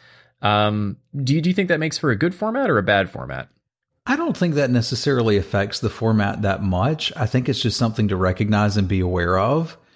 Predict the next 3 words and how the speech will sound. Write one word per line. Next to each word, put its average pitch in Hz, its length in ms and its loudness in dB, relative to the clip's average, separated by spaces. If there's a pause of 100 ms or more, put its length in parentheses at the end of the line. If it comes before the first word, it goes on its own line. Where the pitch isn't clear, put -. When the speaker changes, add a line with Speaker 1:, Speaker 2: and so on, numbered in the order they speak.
(760)
Speaker 2:
Um, 92 720 2 (880)
I, 131 60 2
I, 113 100 -2